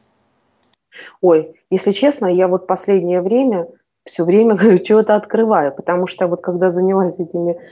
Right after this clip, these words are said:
семинарами, вебинарами, тренингами, я так в это влилась, что мне захотелось там,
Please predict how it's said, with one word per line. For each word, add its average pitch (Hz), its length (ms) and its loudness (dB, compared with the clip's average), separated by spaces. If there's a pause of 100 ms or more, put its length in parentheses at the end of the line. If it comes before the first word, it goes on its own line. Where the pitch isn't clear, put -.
(140)
семинарами, 190 720 0
вебинарами, 175 560 -2
тренингами, 180 680 0
я 180 340 0 (120)
так 196 340 0
в 156 80 -8
это 175 300 -2
влилась, 175 560 0
что - 220 -6
мне 190 300 0
захотелось 180 840 -2
там, 165 240 -2